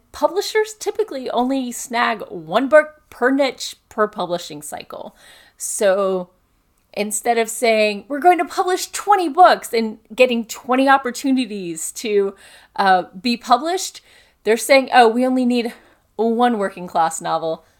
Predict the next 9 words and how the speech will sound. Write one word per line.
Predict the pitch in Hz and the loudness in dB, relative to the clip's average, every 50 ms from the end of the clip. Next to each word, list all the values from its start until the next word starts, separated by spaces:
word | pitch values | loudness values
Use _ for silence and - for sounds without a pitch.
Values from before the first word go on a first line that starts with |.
| _ _ _ _ | _ _ _ _
The | - 320 | 0 2
other | 339 294 294 285 | 2 4 2 4
nineteen | 277 254 247 233 - 226 - - 262 233 | 4 4 4 4 2 -4 -8 -6 -4 -2
are | 208 185 185 | -2 -2 -2
in | 175 165 165 - - _ _ | -4 -6 -8 -12 -16 _ _
other | - 392 381 381 339 277 | 0 2 2 2 0 -2
genres | 240 285 269 254 240 220 208 190 185 180 180 - | 0 0 0 0 0 -2 -2 -2 -4 -4 -6 -6
and | 185 185 180 | -8 -8 -8
niches." | 180 170 165 - - 127 - - - - - - - | -8 -10 -10 -10 -10 -10 -10 -10 -12 -12 -12 -14 -14